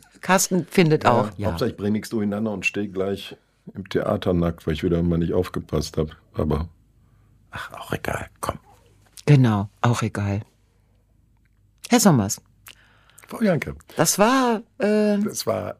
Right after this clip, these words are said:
Speaker 2: echt n-, überhaupt nicht.
Speaker 1: Gar nicht.
Speaker 2: Gar nicht war
Speaker 1: Gar
Speaker 2: das.
Speaker 1: nicht. Ich
Speaker 2: Nein.
Speaker 1: muss mir das noch mal anhören. <laughs>
Speaker 2: Das hatte auch überhaupt keinen Handlungsfaden.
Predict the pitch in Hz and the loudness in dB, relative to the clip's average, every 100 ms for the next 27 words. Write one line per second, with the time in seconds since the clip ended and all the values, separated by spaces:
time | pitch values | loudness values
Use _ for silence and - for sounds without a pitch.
0 | - 127 - - - - - - - 131 | 2 2 0 -18 -20 -20 -20 -20 -6 -4
1 | - _ 127 127 - 160 196 190 - 90 | -4 _ 4 4 4 6 6 6 4 2
2 | - - 160 160 123 - - 104 101 - | 0 2 2 4 0 -4 -2 0 0 -2
3 | - 156 135 107 - - 160 - 165 180 | 0 0 0 -2 -8 -6 -4 0 0 4
4 | 196 156 170 160 143 120 131 117 101 - | 4 6 4 4 4 2 2 -2 -2 -2
5 | - - - 214 - - - - 226 - | 0 0 2 0 2 0 0 -2 -2 0
6 | - 131 139 113 95 - 101 139 117 127 | 2 4 6 4 4 -2 -2 2 4 4
7 | - - 131 123 123 101 82 - 80 73 | 0 0 2 4 0 -2 -4 -4 -4 -6